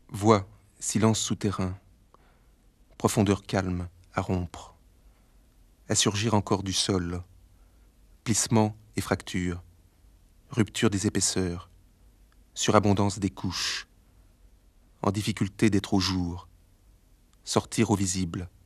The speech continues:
à l'écoute, corps s'éloignant toujours, désir au devant, la parole, d'atteindre un mot, lente traversée, ou projetée, expulsée,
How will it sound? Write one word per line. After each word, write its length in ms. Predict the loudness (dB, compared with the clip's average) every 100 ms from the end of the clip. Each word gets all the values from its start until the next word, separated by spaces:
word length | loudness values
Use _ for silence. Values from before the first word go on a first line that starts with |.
| _ _ _ _
à 60 | -2
l'écoute, 640 | -2 -2 -6 -6 -12 -12 -12 _ -20 _ _ _ _ -20 _ -4
corps 480 | 4 4 2 -4 -20 -14
s'éloignant 420 | -6 0 2 2
toujours, 520 | 0 -2 -2 -4 -8 -14 _ -20 _ _ _ _ _ _ _ _ _ _ -16 2
désir 420 | 2 4 2 2
au 60 |
devant, 400 | 2 2 0 -6 -10 _ -6
la 100 | -2
parole, 520 | -2 0 -2 -4 -10 -16 _ _ _ _ _ -2
d'atteindre 480 | -2 4 4 4
un 80 | 0
mot, 260 | 2 0 -2 -14 _ _ -20 _ _ _ _ _ _ _ -4
lente 300 | 4 4 4
traversée, 640 | -2 -2 -2 -2 -4 -6 -8 -20 _ _ _ _ _ _ _ _ _
ou 100 | -8
projetée, 560 | 0 2 2 0 -2 -2 -12 _ _ _ _ _ _ _ _
expulsée, 640 | -6 -4 -4 -2 -2 -2